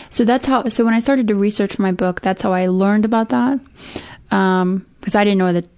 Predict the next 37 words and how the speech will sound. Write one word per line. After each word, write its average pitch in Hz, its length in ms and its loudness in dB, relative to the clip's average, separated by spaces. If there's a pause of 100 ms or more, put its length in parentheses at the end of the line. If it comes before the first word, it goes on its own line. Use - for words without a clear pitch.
I 185 120 0
had 185 180 0
no 180 140 0
idea 180 180 0
at - 60 -4
the - 80 -8
time 175 240 -4
this 196 180 -8
was 190 100 -6
what 185 140 -4
was 190 140 -8
going 190 240 -6
on. 202 160 -6 (1400)
Um, 196 360 2
so 254 120 -2
anyways, 202 420 0 (240)
this 254 320 -2
was - 540 -4
going 208 240 2
on 185 80 2
at 190 60 0
the 185 80 -4
same 190 180 -2
time, 185 480 -2
and 185 460 -2 (340)
I 240 300 2
literally 202 480 2
felt - 720 -6
crazy 196 320 -2
because - 260 -6
I 190 40 -6
had, 180 260 -6 (160)
you 208 140 -2
know, 196 100 -4
trauma. 208 680 0 (460)
I 202 60 -2
had, 180 520 -2